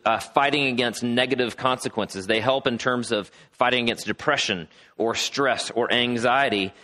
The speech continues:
And so what's interesting is not only do these infants, uh, display lower levels of oxytocin and vasopressin,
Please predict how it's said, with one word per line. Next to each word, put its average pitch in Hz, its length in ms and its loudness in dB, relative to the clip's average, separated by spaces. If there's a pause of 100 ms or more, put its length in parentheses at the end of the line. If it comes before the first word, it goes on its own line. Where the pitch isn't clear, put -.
(120)
And 117 140 -2
so 147 100 2
what's 131 160 -2
interesting 170 460 0
is 120 120 0
not 135 220 2
only 165 200 2
do 135 60 0
these 120 200 -2
infants, 127 480 -2 (180)
uh, 107 160 4
display 127 480 0
lower 120 340 2
levels 113 540 0
of 101 140 -2
oxytocin 110 680 0
and 98 140 -2
vasopressin, 104 760 0